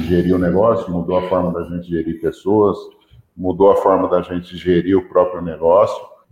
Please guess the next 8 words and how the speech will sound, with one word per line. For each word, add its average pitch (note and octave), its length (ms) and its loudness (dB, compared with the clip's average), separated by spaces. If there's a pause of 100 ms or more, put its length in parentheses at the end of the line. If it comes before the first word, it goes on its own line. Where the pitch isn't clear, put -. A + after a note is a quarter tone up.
mas E2+ 1160 -6
ainda G#2 340 2
tem A2+ 200 -2
aquela G#2 300 2
questão, F2+ 720 -8 (400)
ainda F2+ 440 -2
assim, E2 320 -10
da, F2 580 0